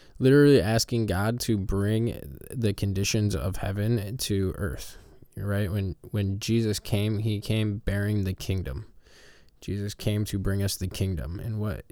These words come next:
he, it means by that is the kingdom of heaven. So we have the authority, we have the right to pray to God and ask that heaven-like, um, or that, that a heaven-like environment is brought here to earth. So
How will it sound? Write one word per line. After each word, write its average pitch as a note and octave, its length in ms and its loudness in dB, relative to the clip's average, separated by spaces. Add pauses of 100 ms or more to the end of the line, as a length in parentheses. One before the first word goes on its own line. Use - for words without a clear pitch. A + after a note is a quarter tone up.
(160)
he, G2+ 260 -8
it G#2+ 140 -2
means G#2+ 280 0
by F#2 160 -2
that F2+ 240 -4
is G2+ 120 -6
the F#2 100 -6
kingdom A#2 320 0
of F#2+ 180 -4
heaven. G2 440 -6
So F#2+ 520 -4 (420)
we A#2+ 160 4
have C#3 160 6
the A#2 120 4
authority, G2+ 480 2
we A#2 140 2
have B2+ 140 4
the G2 100 0
right G2 340 0
to - 100 -6
pray A2+ 240 2
to G2 80 0
God G2 300 0
and F2+ 120 -4
ask G#2 400 0
that F2+ 240 -4
heaven-like, G#2 920 0 (760)
um, F#2+ 500 -2 (880)
or A#2+ 120 6
that, A2+ 120 10
that A#2+ 160 10
a A2 40 8
heaven-like B2 460 6
environment G2+ 760 0 (500)
is A2 140 4
brought G#2 320 4
here G#2+ 180 4
to G2 100 0
earth. - 480 -4 (160)
So F#2+ 640 0